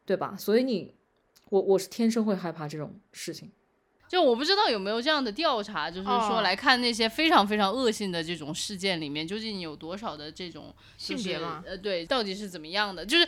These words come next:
Speaker 2: 因为我没有这样的数据，我不敢这么说，我只是提出来这样的一个疑问。
Speaker 3: 哦，这个是有统计的，肯定是占绝大多数。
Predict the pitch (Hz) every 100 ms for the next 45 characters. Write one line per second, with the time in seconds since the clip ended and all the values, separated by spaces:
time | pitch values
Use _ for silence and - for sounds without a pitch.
0 | 392 370 403 247 190 254 320 339 269 -
1 | 330 254 240 196 262 190 214 214 247 254
2 | 202 190 214 214 220 247 233 233 180 170
3 | 202 156 151 190 220 - - - 247 233
4 | 330 349 320 - 330 208 214 180 175 190
5 | 185 202 180 233 240 202 190 233 202 -
6 | 214 220 170 165 -